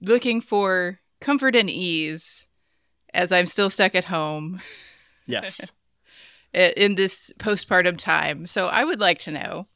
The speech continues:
Speaker 1: what is the one best comfort snack?
Speaker 2: I, in the last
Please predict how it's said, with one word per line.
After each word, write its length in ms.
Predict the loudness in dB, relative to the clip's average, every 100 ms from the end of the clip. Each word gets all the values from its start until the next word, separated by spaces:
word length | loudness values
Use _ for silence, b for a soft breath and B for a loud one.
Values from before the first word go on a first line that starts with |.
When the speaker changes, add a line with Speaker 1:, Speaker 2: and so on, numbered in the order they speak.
| _ _ _ _ _ _ -12
Speaker 1:
what 260 | -2 -2
is 180 | 0 -4
the 160 | -2 -2
one 320 | 0 -2 -2
best 420 | -2 -2 -4 -16
comfort 540 | -10 -6 -6 -4 -8 -8
snack? 720 | -8 -2 -2 -2 -12 -20 -20 _ _ _ _ _ _ _ _ _ _ -4
Speaker 2:
I, 580 | 0 4 4 2 0 -6 _ _ _ _ _ _ -2
in 180 | 2 4
the 140 | 2
last 560 | 4 6 4 0 -14